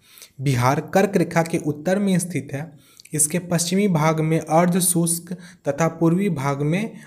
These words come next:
आर्द्र जलवायु पाई जाती है। बिहार की जलवायु को प्रभावित करने वाले कारक निम्नलिखित हैं। बंगाल की खाड़ी से निकटता,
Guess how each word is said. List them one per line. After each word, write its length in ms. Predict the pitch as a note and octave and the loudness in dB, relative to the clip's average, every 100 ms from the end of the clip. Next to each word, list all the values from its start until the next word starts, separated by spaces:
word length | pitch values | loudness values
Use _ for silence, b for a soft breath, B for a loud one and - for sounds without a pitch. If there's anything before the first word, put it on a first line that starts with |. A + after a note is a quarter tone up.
| B - | B 2
आर्द्र 400 | D#3 C#3 B2 B2+ | 4 4 0 -4
जलवायु 520 | C3 C#3+ C3+ C3 D3+ F#3+ | 2 4 6 4 4 2
पाई 300 | C3 B2 B2 | 2 2 2
जाती 380 | B2 A#2 - | 0 -2 -4
है। 320 | F3 B2 G#2 - b b b | -6 -6 -8 -12 b b b
बिहार 320 | E3 D#3+ G3 A3 | -2 2 2 2
की 140 | G#3+ | 2
जलवायु 420 | D3 C#3 C#3+ D#3+ | 4 4 4 2
को 120 | D#3+ | 0
प्रभावित 460 | D#3+ D3 B2+ C#3+ D#3 | 0 0 0 -4 -4
करने 280 | - B2+ B2+ | -2 -2 0
वाले 260 | B2 C3 | 0 0
कारक 380 | C#3+ B2 B2 C#3+ | -2 -4 -6 -4
निम्नलिखित 540 | C#3+ E3+ F#3 F#3 - - | -2 0 0 -2 -6 -8
हैं। 140 | A2 B B B B - | -12 B B B B -14
बंगाल 600 | C3 B2+ D#3 E3 F3 G3 | -6 2 4 6 4 4
की 160 | G3 G3 | 0 -4
खाड़ी 420 | G3 - C#3 E3+ | -4 -2 2 2
से 520 | E3+ F3 F3 F3 - - C#3 | 0 0 -2 -4 -8 -10 -6
निकटता, 720 | C3 B2 - C#3 F3+ - | -2 -4 -4 -8 -8 -12